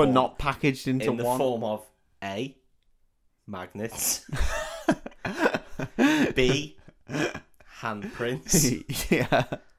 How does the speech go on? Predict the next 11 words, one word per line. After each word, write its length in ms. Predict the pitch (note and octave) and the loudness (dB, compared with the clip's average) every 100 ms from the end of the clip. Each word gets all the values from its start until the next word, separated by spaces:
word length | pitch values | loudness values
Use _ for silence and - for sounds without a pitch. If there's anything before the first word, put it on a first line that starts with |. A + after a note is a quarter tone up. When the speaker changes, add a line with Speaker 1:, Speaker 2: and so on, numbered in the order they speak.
| _ | _
Speaker 1:
C, 640 | - - - B2+ C#3+ C#4+ F4 - - F3 - - - - | -12 -6 0 0 4 2 2 -8 -12 -12 -12 -14 -20 -6
Speaker 2:
Yeah. 160 | A#2+ - - - | -4 -4 -8 -2
Speaker 1:
all 160 | E3+ F3 | 0 2
the 80 | C#3+ | 0
other 80 | A#2+ | -2
silly 300 | - A2+ G#2+ | -2 -4 -4
shit 260 | - G#2 | -8 -10
you 100 | F#2+ | -12
said. 320 | - G2+ F2+ - - - - - - - A#2 - | -12 -12 -12 -12 -12 -12 -18 -20 -10 -8 -6 4
Speaker 2:
But, 380 | E3 D#3+ - - | 4 4 -2 -6
right, 480 | A#2+ G#2+ A#2 B2 | -2 0 0 -2